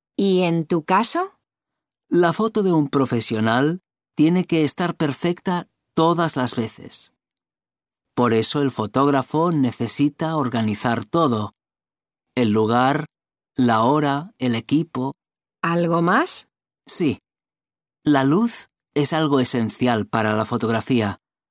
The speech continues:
Speaker 2: porque la luz puede cambiar el mensaje de la imagen. Un buen fotógrafo sabe hacer esto.
Speaker 1: Ahora, con la tecnología moderna,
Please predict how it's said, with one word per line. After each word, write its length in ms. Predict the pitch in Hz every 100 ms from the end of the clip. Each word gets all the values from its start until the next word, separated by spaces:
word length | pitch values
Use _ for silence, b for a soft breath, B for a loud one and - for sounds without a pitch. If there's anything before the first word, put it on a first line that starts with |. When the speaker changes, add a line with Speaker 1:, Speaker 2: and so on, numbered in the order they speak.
| _ _ _ _
Speaker 2:
porque 380 | 131 131 - 117
la 120 | 104
luz 460 | 107 127 196 - - -
puede 280 | 135 147
cambiar 600 | 151 117 110 117 139 170 -
el 160 | - 123
mensaje 640 | 113 107 - - 113 117
de 120 | 107 107
la 140 | 110
imagen. 640 | 117 170 - 113 104 98 _ _ _ _ _ _ _ _ _ _ _ _ _ -
Un 220 | 190 185
buen 200 | 165 156
fotógrafo 720 | 143 139 151 185 - 196 190 _
sabe 380 | - - 143 127
hacer 280 | 117 - 110
esto. 420 | 107 - 120 117 _ _ _ _ _ _ _ -
Speaker 1:
Ahora, 720 | 151 165 170 190 185 180 175
con 280 | - 190 180
la 160 | 160 147
tecnología 840 | - 160 165 156 156 - 175 180
moderna, 760 | 180 160 165 185 202 220 233